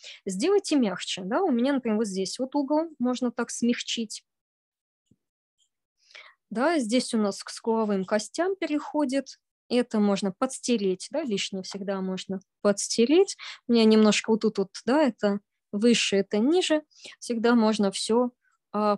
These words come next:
подправить, да. Скуловые кости, конечно же, тоже, например, да, вот эти просто, вот эти вот штучки там более тёмненькие.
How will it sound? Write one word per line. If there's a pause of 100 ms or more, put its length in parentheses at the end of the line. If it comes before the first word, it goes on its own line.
подправить,
да.
Скуловые
кости,
конечно
же, (720)
тоже,
например,
да,
вот
эти
просто,
вот
эти
вот
штучки
там
более
тёмненькие.